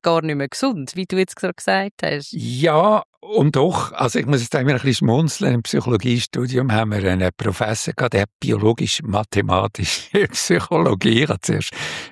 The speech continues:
Speaker 2: äh, gedacht, was hat das mit Mathematik zu tun? Aber der hat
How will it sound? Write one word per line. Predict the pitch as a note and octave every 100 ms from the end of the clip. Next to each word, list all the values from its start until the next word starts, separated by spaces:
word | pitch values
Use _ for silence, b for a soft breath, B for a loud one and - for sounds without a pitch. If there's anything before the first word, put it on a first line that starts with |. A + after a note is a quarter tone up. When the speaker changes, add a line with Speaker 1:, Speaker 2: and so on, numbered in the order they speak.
| -
Speaker 2:
äh, | - - -
gedacht, | D#3+ D#3+ - F2+ - C#2
was | D2+ -
hat | E2+ -
das | -
mit | E2+ G2+
Mathematik | - F#2 G2 F#2 - G2 G#2 -
zu | -
tun? | G#2+
Aber | A#2+ A#2
der | C3+ B2+
hat | C3